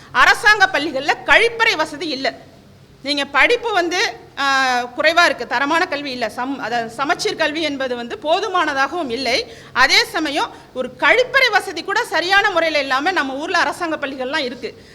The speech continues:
இதெல்லாம், இது எல்லாமே வந்து நாங்க உள்ள இறங்கி மக்களோடு மக்களாக மக்களோட வார்த்தைகளை வச்சு நாங்க தயார் செய்திருக்கோம். விவசாயத்தை எப்படி அதிகப்படுத்த, விவசாயிகளுக்கு எப்படிலாம் நன்மைகள் செய்ய முடியும் அப்படிங்கிறது எல்லாமே தெளிவாக வரையறையோட வச்சிருக்கோம்.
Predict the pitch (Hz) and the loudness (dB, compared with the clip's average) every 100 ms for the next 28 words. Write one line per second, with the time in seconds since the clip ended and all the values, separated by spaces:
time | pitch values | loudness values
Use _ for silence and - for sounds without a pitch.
0 | - - 277 320 415 403 - 277 285 294 | -20 -4 0 4 6 4 2 -8 -8 0
1 | 381 403 440 349 330 330 285 254 311 427 | 2 2 2 0 0 -2 -2 -4 -2 0
2 | 453 294 294 330 320 392 359 262 262 - | 0 0 2 2 0 -4 -2 -4 -4 -4
3 | 359 349 392 339 277 277 339 294 302 381 | -2 0 0 -2 -2 0 2 2 0 -4
4 | 262 262 262 - 440 427 403 285 285 302 | -2 -4 -6 -6 0 2 2 2 0 0
5 | 311 294 254 233 - 370 277 254 240 277 | -8 -6 -6 -6 -4 -2 -4 -4 0 2
6 | 302 294 226 202 190 - - - - 311 | 0 -4 -8 -10 -12 -16 -20 -20 -10 2
7 | 415 - 381 294 381 302 277 302 269 269 | 2 6 4 4 0 -2 -2 -2 -2 -2
8 | 339 262 226 226 285 392 403 381 311 277 | -6 -8 -6 -4 -2 0 2 0 0 -8
9 | 339 285 285 285 330 247 285 294 302 262 | -6 -6 -4 -2 -2 -2 -2 -4 -6 -6
10 | 254 233 208 220 - - - 262 320 349 | -6 -6 -6 -6 -8 -18 -6 -6 -2 0
11 | 330 277 254 320 381 320 359 - - - | 2 2 0 2 2 2 -2 -2 -18 -20
12 | - 294 370 440 349 339 370 269 294 320 | 2 4 4 6 6 6 2 4 4 2
13 | 302 285 320 269 277 247 294 | 2 2 0 -2 -6 -4 -6